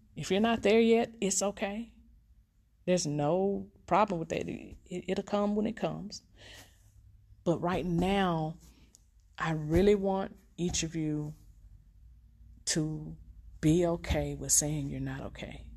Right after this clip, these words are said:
It's okay. It hurts. I,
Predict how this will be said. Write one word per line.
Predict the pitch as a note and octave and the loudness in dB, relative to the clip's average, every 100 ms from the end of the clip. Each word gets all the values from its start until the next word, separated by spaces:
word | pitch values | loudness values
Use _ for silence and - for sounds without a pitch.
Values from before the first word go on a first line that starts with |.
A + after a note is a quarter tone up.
| - - - - - - - - - - - - - - | -16 -16 -16 -16 -16 -18 -18 -20 -20 -18 -18 -16 -14 -6
It's | - F#3 | -4 -4
okay. | F3 - G#3+ F3 - - - - - - - - - - - - - - - - - - | -4 -10 -12 -12 -14 -16 -18 -18 -16 -14 -12 -12 -10 -10 -10 -10 -10 -10 -10 -8 -10 -6
It | D3+ D3+ | -4 -4
hurts. | - D#3+ - - - - - - - - - - - - - - - - - | -2 -2 -2 -6 -6 -6 -8 -14 -14 -14 -14 -14 -12 -14 -16 -18 -20 -20 -16
I, | - | -14